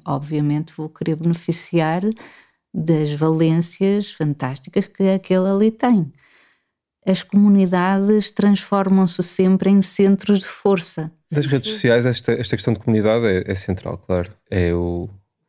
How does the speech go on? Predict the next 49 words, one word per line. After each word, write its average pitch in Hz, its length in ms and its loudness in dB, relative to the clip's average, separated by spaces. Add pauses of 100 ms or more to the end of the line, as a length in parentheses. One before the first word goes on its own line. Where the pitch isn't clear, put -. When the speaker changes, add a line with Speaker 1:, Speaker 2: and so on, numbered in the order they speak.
(120)
Speaker 2:
o 110 120 -4
último 95 840 0 (540)
P 98 160 2
do 92 120 -2
marketing, 92 480 0
a 90 60 0
comunidade, 90 540 -2
gosto, - 340 -8 (240)
<laughs> 113 240 -4
o 113 80 -4
P 101 140 0
que 104 100 -4
acaba, 101 260 -2
que - 100 -14
começa 98 260 -2
por - 100 -16
ser. 98 260 -2 (680)
É - 60 2
uma 117 140 4
questão 123 300 0
de, 127 260 2
de 113 80 -8
ferramenta, 127 500 0
não 95 100 2
é? 90 80 2
E 87 60 0
de, 90 400 0
e 95 40 -2
de 90 140 -4
relevância 95 520 0
e - 20 0
da 98 120 0
profundidade 101 600 0
que - 40 -14
nós 101 160 0
aplicamos 101 420 -2
na 107 80 -2
ferramenta. 104 460 -2
Claro 92 280 -4
que - 180 -12
eu 98 460 0
percebo 101 380 -2 (300)
que - 80 -20
quando 113 220 2
estamos, 107 840 -4
eh, 107 40 -4
num 101 340 0
negócio 104 320 -2
pequeno, 92 480 -2